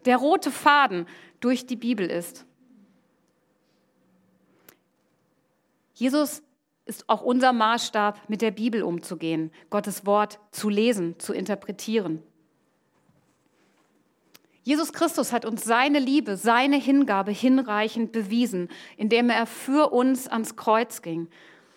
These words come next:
um den ganzen Abstand zu Gott zu überwinden und eine Brücke zu schlagen. Deshalb feiern Christen weltweit im Vertrauen, ihr Vertrauen und ihre Zugehörigkeit zu Christus mit dem Zeichen von Brot und Wein.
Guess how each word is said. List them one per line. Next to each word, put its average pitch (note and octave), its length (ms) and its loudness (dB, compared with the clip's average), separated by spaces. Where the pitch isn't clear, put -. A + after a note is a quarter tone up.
um A3+ 140 2
den A#3+ 120 4
ganzen A#3+ 340 2
Abstand A3+ 520 0
zu G#3+ 120 -8
Gott B3 260 2
zu - 120 -10
überwinden A3 640 0
und G#3+ 140 -6
eine A3 220 0
Brücke G3+ 340 -6
zu - 160 -12
schlagen. E3 580 -6
Deshalb D4 300 4
feiern D4+ 440 2
Christen F4 500 0
weltweit B3+ 920 2
im G3 120 -4
Vertrauen, A#3 760 2
ihr D#4+ 260 2
Vertrauen A3+ 680 4
und A3+ 160 -2
ihre D4 200 2
Zugehörigkeit B3 920 0
zu - 120 -6
Christus A#3+ 520 -4
mit G#3+ 140 -4
dem G3 160 -6
Zeichen G#3 500 0
von F#3 280 -4
Brot G#3+ 380 -2
und G#3 260 -6
Wein. F#3 380 0